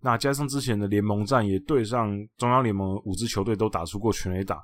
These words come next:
所以他成为了史上第四位在单一球季对上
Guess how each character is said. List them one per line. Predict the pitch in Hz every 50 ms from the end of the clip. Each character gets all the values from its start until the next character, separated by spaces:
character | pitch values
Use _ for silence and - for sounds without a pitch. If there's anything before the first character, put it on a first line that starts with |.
| - - _ - - - - - - - _
所 | - 175
以 | 170
他 | 165 170 170
成 | 165 - 131 127 127
为 | 131 127 117 117
了 | 117 117 113 113 107 107 113 113 - _ _ _
史 | - - - - 120 113
上 | 104 131 165 165 147 - _
第 | - 170 147 131 120 117 123 - _ _ _ _ _ _ _ _
四 | - - - - - 196 156 117
位 | 113 117 123 110 92 - - - _ _ _ _ _ _ _ _ _ _ _ _ _ _ _ _ _
在 | - 151 143 131 117 110 107 104 104 113 - _ _ _ _ _ _ _ _ _ _ _ _ _ _ _
单 | - 156 156 165
一 | 165 156 151 165
球 | 151 - - 110 98 101 98
季 | - - 135 113 98 87 90 _ _ _ _ _ _ _ _ _ _ _ _ _ _ _ 147 147 _ _ _ _ _
对 | - 160 139 127 120
上 | 110 - - 139 123 117 110 104 104 101 101